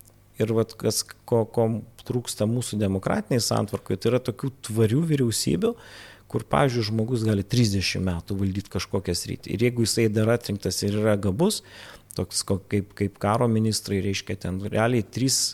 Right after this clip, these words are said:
senelis, sūnus ir, ir anūkas netgi. Ir visas tas laikotarpis yra ten Letelje, paskui,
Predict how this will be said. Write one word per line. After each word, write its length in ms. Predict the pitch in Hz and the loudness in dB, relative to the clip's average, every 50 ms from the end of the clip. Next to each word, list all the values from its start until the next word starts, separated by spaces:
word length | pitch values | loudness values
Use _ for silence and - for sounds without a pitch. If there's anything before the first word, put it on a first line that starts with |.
| - - - _ - - _ - - - - - - | -10 -16 -20 _ -20 -20 _ -20 -20 -20 -20 -16 -8
senelis, 560 | - - 117 110 113 123 143 156 143 131 - - - - | -2 0 2 2 4 4 4 4 2 2 2 0 0 -2
sūnus 480 | - - - 120 123 135 139 127 - - | -4 -2 -2 0 2 2 2 0 -2 -2
ir, 140 | 117 117 117 | -2 -4 -4
ir 220 | - - 113 110 117 | -2 -2 0 0 2
anūkas 500 | 143 202 220 - - - - - - - | 4 4 4 2 0 -4 -10 -10 -10 -8
netgi. 380 | - - - - - - - - - - - - 139 143 131 127 | -8 -8 -8 -8 -12 -16 -16 -18 -18 -16 -14 -12 -12 -12 -12 -12
Ir 200 | - - 113 - | -10 -10 -10 -10
visas 380 | 120 113 113 113 - 120 104 - | -6 -4 -2 -2 -2 -2 -4 -4
tas 220 | - 101 - - | -4 -6 -4 -2
laikotarpis 680 | 101 95 - - 113 104 - 107 101 - - 101 - - | -4 -2 0 0 0 0 0 -2 -6 -4 -6 -6 -6 -4
yra 140 | - - | -6 -8
ten 180 | - - - 95 | -8 -6 -6 -6
Letelje, 400 | 101 98 - 98 98 107 143 175 | -6 -4 -2 -2 -2 0 -2 -4
paskui, 420 | - - - - - - 110 110 | -6 -8 -12 -14 -10 -8 -8 -8